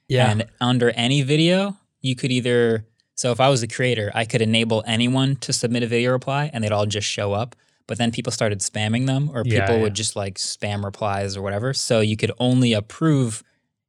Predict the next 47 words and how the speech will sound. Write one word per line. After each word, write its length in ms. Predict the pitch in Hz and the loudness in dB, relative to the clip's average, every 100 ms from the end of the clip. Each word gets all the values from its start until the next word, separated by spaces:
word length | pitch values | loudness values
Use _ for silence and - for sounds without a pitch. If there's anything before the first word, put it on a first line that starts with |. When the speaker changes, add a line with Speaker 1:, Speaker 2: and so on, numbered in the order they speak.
| _ 113 | _ -2
Speaker 2:
uh, 100 | 110 | 0
you 60 | |
could 120 | 226 - | 0 0
set 120 | 127 | 0
it 60 | |
to 100 | 123 | 0
approve 320 | 113 127 147 123 | -2 2 2 4
only 380 | 117 107 110 - _ | 2 -2 -10 -14 _
and 140 | - 120 | -2 0
then 60 | |
approve 260 | 110 - 127 | 0 0 0
whichever 300 | 117 120 113 | 2 0 2
ones 200 | 113 101 | 2 0
you 80 | 101 | 0
wanted. 400 | 120 107 - - _ _ | 0 0 -4 -10 _ _
Speaker 1:
Mm. 260 | 127 110 104 | -2 0 -2
Speaker 2:
And 220 | 120 113 | -2 -2
so 180 | - 127 | 0 2
you 200 | 117 117 | 2 2
would 100 | 113 | 4
often 300 | 120 127 117 | 4 4 0
find 420 | 113 107 104 104 | 0 0 0 0
that 240 | 101 98 - - | -2 -4 -6 -6
the 80 | 107 | -2
biggest 340 | 117 113 110 | 0 0 -2
creators 440 | - 110 104 98 | -2 0 0 -2
would 100 | 104 | -2
always 300 | 117 113 117 | 2 4 4
approve 320 | 101 - 117 98 | 0 -4 -6 -4
replies 440 | 95 101 98 104 | -6 -4 -2 -2
from 200 | - 107 | -2 -4
the 80 | 101 | -2
same 260 | - 101 | -4 -4
creators. 580 | 101 101 98 110 139 - - _ _ _ _ | -4 -4 -2 -2 -4 -6 -12 _ _ _ _
And 160 | 113 113 | 0 2
then 120 | 113 | 4
those 240 | 139 160 | 4 2
creators 420 | - 127 110 107 | 0 0 2 0
who 80 | - | -2
were 80 | 110 | -2
just 220 | 117 - | -2 -4
replying 400 | 101 - 160 139 | -4 0 2 0
to 100 | 123 | -2
people 400 | 110 104 95 95 | -6 -6 -6 -6
would 120 | 104 | -4
have 160 | 107 110 | -2 -2
their 120 | 104 | -4